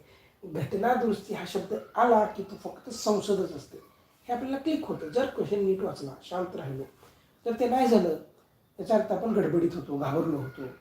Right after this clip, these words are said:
आणि मग हातानं तो क्वेश्चन काढलो, राष्ट्रपती की राज्यपाल एवढंच बघितलं,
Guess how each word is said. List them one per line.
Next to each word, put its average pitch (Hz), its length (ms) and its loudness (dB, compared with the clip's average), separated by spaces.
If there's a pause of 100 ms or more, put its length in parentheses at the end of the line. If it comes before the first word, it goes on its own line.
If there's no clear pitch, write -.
(260)
आणि 151 140 -4
मग 180 160 4 (420)
हातानं 185 380 -2
तो 214 60 -6
क्वेश्चन 185 280 -6
काढलो, 135 260 0
राष्ट्रपती 175 420 -6
की 262 80 0
राज्यपाल 151 340 2
एवढंच 214 240 6
बघितलं, 202 380 4